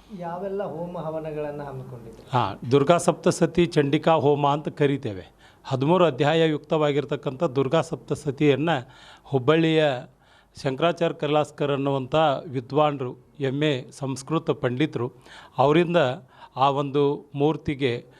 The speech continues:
Speaker 2: ಜೀವ ಕಳೆ ತುಂಬತಕ್ಕಂಥದ್ದು ಮತ್ತು ವಿಧಿ ವಿಧಾನ ಕ-, ಕರ್ಮ ಕಾರ್ಯಗಳಲ್ಲಿ ಆ ಒಂದು ಹೋಮ ಹವನ ಕಾರ್ಯಕ್ಕೆ ಪೂರೈಸ್ತಾ ಇದ್ದಾರೆ.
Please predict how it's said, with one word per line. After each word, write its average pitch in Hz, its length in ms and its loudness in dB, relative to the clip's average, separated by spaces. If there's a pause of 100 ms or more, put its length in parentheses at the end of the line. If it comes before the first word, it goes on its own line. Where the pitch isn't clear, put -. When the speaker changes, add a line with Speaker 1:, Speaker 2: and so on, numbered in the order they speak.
(280)
Speaker 2:
ಜೀವ 160 320 4
ಕಳೆ 151 240 2
ತುಂಬತಕ್ಕಂಥದ್ದು 139 960 -2
ಮತ್ತು 160 300 0
ವಿಧಿ 139 260 0
ವಿಧಾನ 147 540 2
ಕ-, 131 560 -2
ಕರ್ಮ 160 260 0
ಕಾರ್ಯಗಳಲ್ಲಿ 143 760 0 (360)
ಆ 143 240 4
ಒಂದು 135 320 -4
ಹೋಮ 156 280 2
ಹವನ 147 300 -2
ಕಾರ್ಯಕ್ಕೆ 131 720 -4 (280)
ಪೂರೈಸ್ತಾ 131 460 2
ಇದ್ದಾರೆ. - 340 -14